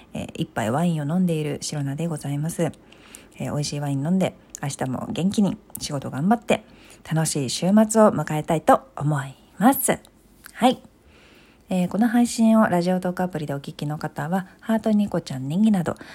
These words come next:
リアクションしていただけると、シロナが大変喜びますので、ぜひよろしくお願いいたします。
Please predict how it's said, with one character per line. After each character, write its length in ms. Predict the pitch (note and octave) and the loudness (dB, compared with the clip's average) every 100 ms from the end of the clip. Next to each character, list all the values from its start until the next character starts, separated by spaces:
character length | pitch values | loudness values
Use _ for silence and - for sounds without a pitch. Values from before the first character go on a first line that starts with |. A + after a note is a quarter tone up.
| - | -14
リ 100 | - F#3+ | -4 -2
ア 60 | |
ク 120 | G#3+ | -2
シ 100 | - | -2
ョ 60 | G3+ | -2
ン 80 | F#3+ | -2
し 100 | F#3 | -4
て 120 | - | -4
い 80 | F#3 | -2
た 120 | F#3 | -2
だ 80 | F3+ | -4
け 160 | F3+ | -4
る 80 | F3 | -6
と、 240 | E3 G#3+ G#3+ | -2 -4 -4
シ 180 | - | -4
ロ 80 | A3 | -2
ナ 120 | F#3 | -2
が 100 | D3+ | -4
大 160 | - G3 | -6 -6
変 220 | G#3+ A#3 | 0 2
喜 80 | A3+ A3+ A3 | 4 2 0
び 120 | G#3+ G#3+ | 0 2
ま 140 | G#3 | 2
す 100 | G#3+ | 0
の 140 | F#3+ | -2
で、 140 | G3 A3 | 0 0
ぜ 180 | G3 B3 | 0 -2
ひ 260 | C#4+ B3 | -2 -2
よ 120 | D3 | 0
ろ 80 | D#3 | -2
し 120 | D#3 | -4
く 120 | - D#3 | -6 -6
お 20 | |
願 240 | D3 D#3 | -4 -4
い 40 | C#3+ | -6
い 20 | |
た 120 | - | -8
し 200 | D#3+ - | -10 -4
ま 140 | E3 | 0
す。 120 | A3 | 0